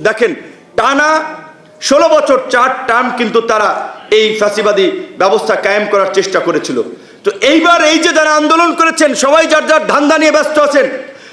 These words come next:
আওয়ামী লীগকে নিষিদ্ধ করার প্রশ্নে কোনো রাজনৈতিক দলের ছাত্র নেতৃবৃন্দের আমরা শক্ত অবস্থান দেখতে পাচ্ছি না।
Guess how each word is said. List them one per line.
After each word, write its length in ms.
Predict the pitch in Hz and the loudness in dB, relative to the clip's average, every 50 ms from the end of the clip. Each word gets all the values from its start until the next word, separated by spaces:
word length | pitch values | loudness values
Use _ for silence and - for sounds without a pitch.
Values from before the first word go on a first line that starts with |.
| - - | -8 -2
আওয়ামী 280 | 208 277 320 320 339 | 0 0 2 2 2
লীগকে 220 | 339 339 330 339 320 | 0 0 0 0 0
নিষিদ্ধ 400 | 294 294 - 311 349 339 349 339 | 2 2 2 0 0 0 0 0
করার 300 | 330 330 320 320 330 302 - - | 0 2 2 2 2 2 0 0
প্রশ্নে 400 | 330 339 - - - 311 302 247 - - - - - - - - - - - | 0 0 0 0 0 0 0 0 -2 -4 -8 -14 -18 -20 -20 -20 -20 -6 0
কোনো 300 | - 285 339 370 381 370 | 2 2 4 4 4 4
রাজনৈতিক 680 | 359 339 349 339 339 339 330 330 - 330 330 247 202 - | 4 4 4 4 4 2 0 0 2 0 -2 -2 0 0
দলের 260 | 277 311 349 349 320 - - | 2 4 4 2 2 0 -2
ছাত্র 340 | - 370 330 320 320 320 311 | -2 -2 -2 0 0 0 0
নেতৃবৃন্দের 800 | 302 311 302 - 320 320 311 302 277 302 285 - - - - - | 0 0 0 0 0 2 2 2 2 2 0 0 -2 -6 -6 -4
আমরা 300 | - 302 302 294 311 294 | -2 -2 0 0 0 0
শক্ত 380 | 285 - 285 294 302 302 302 285 | 0 0 0 0 0 0 0 0
অবস্থান 440 | 277 277 277 269 277 277 277 262 | 2 2 2 0 0 0 0 0
দেখতে 240 | 220 262 254 254 254 | 0 0 0 0 -2
পাচ্ছি 320 | 254 247 233 226 - 226 214 | -2 -2 -2 -2 -2 -2 0
না। 120 | 180 135 | 0 -2